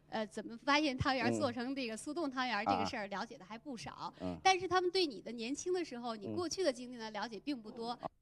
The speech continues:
Speaker 1: 啊，
Speaker 2: 对。
Speaker 1: 您能谈谈那段儿经历对你的影响？
Speaker 2: 啊。我
Speaker 1: 是。
Speaker 2: 六五年呢，从新乡医学院毕业，
Speaker 1: 嗯。
Speaker 2: 学医疗系毕业，这个我都自报奋勇到四川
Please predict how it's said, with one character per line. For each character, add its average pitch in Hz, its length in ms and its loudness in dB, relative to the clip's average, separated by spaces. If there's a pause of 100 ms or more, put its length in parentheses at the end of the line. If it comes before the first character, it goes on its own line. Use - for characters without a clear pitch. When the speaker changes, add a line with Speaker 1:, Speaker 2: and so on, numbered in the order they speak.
(960)
Speaker 1:
啊， 185 120 -18 (100)
Speaker 2:
对。 202 180 -4
Speaker 1:
您 247 120 -2
能 349 100 0
谈 269 160 0
谈 320 140 0
那 339 140 2
段 233 180 -2
儿 - 20 -6
经 240 200 -10
历 240 80 -8
对 - 160 0
你 185 100 -2
的 185 80 -8
影 185 180 -10
响？ 214 160 -8
Speaker 2:
啊。 - 100 -16 (1040)
我 139 120 12
Speaker 1:
是。 131 100 6
Speaker 2:
六 156 160 10
五 113 240 8
年 113 240 4
呢， 123 160 2 (300)
从 120 340 -2
新 123 160 -8
乡 117 220 -4
医 113 100 -4
学 120 100 -6
院 98 200 -4
毕 98 140 -4
业， 113 280 0
Speaker 1:
嗯。 - 80 -18
Speaker 2:
学 113 300 2 (160)
医 117 120 -2
疗 113 140 0
系 113 240 -8
毕 95 140 -6
业， 101 240 0 (560)
这 107 100 -2
个 92 500 0
我 87 120 0
都 101 140 0
自 - 180 -4
报 101 180 6
奋 101 160 0
勇 82 380 -2
到 95 220 0
四 - 300 -4
川 104 340 0